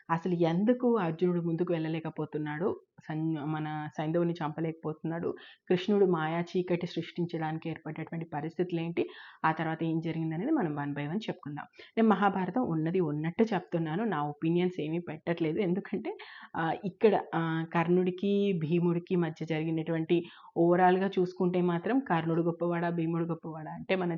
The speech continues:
చెప్పలేం. ఎందుకంటే కర్ణుడు ఎక్కడ దివ్యాస్త్రాలను ఏవి భీముడి మీద వాడలేదు. అద్భుతమైనటువంటి దివ్యాస్త్రాలు,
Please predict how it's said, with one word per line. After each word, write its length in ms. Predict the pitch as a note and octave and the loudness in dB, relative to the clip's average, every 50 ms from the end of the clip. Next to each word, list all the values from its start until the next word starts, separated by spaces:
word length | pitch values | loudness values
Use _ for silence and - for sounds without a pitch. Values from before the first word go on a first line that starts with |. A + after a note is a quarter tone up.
| - - | -4 -4
చెప్పలేం. 280 | D#3 D#3 - D#3+ E3 F#3 | -6 -4 -4 -4 -2 0
ఎందుకంటే 360 | F3+ E3 E3+ - F3+ F#3 G3 | -2 -2 -2 -4 -4 -4 -4
కర్ణుడు 340 | G3 E3+ D#3 D3+ D#3 E3 F3+ | -2 -4 -4 -2 0 0 0
ఎక్కడ 260 | E3 - - E3 F3+ | 0 0 0 -2 -2
దివ్యాస్త్రాలను 960 | F#3 F3 D#3+ D3 D3 D#3 E3 E3 E3 E3+ E3+ - _ - F3+ F3 E3+ F3 F3 | 2 2 0 0 2 0 2 2 2 0 -2 -4 _ -2 0 0 2 2 0
ఏవి 220 | E3+ E3 E3 F3+ F#3+ | 0 0 0 0 2
భీముడి 320 | E3+ E3 D#3+ D#3+ D#3+ D#3+ | 2 0 0 0 0 0
మీద 180 | D#3+ E3 D#3+ E3 | 0 0 -2 -2
వాడలేదు. 600 | E3 D#3+ D#3+ D3+ D#3 D#3+ D#3+ D#3+ D#3 G3+ - - - - - - - - _ | -2 -2 -2 -2 -2 -2 -2 -2 0 0 0 -2 -2 -16 -20 -20 -20 -6 _
అద్భుతమైనటువంటి 720 | E3+ D#3+ D#3+ D#3+ E3+ F3 F3 E3+ E3+ E3+ E3+ E3+ F3 E3+ E3 | 0 0 2 2 2 4 4 4 4 2 2 2 2 2 2
దివ్యాస్త్రాలు, 800 | D#3+ D3+ D3+ D#3+ D#3+ D#3+ - - _ F#3 F3 E3 F3 A3+ - | 2 2 2 2 -2 -2 -4 -6 _ -2 0 2 2 0 0